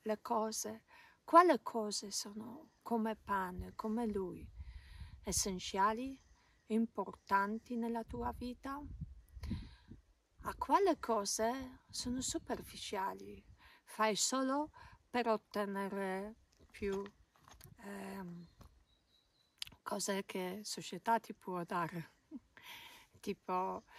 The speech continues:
diventare molto famoso, essere tantissimi, eh, persone che ti ammirano e altre cose.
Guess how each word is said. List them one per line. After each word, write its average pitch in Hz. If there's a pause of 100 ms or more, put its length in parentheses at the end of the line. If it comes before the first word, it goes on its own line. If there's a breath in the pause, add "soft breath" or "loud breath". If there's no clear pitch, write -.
(180 loud breath)
diventare 165
molto 160
famoso, 190
essere 160 (400)
tantissimi, 160 (500 loud breath)
eh, 165
persone 180
che -
ti -
ammirano 226
e 277
altre 285
cose. -